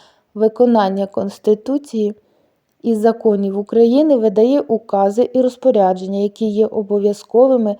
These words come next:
до виконання на території України.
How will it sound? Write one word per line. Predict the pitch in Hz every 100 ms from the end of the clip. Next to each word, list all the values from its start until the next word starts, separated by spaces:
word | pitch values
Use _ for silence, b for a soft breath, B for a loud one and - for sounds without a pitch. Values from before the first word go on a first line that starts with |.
| b b b _
до | 220
виконання | 208 208 202 196 214 269 240
на | 202
території | 202 196 190 202 220 220
України. | 196 - 202 196 185 180 196